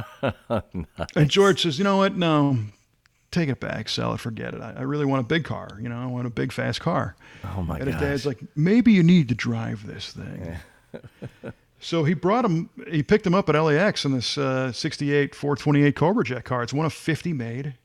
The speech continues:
Speaker 2: you know,
Speaker 1: <sighs> Good
Speaker 2: and it's,
Speaker 1: heavens.
Speaker 2: it's got the, the advertised three hundred thirty-five horse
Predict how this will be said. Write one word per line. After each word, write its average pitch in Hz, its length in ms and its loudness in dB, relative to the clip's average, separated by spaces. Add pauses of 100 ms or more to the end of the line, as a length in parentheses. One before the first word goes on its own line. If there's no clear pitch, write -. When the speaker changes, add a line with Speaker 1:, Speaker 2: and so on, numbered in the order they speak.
(120)
Speaker 2:
you 127 60 -6
know, 131 300 -8 (320)
Speaker 1:
<sighs> - 340 -20
Good - 100 -6
Speaker 2:
and 131 220 -2
it's, 123 100 -4
Speaker 1:
heavens. 139 420 -6
Speaker 2:
it's - 140 -10
got 131 280 -4
the, 127 420 -4
the 131 160 -4
advertised 135 600 -2
three 139 180 -2
hundred 127 260 0
thirty-five 131 460 0
horse 127 360 -4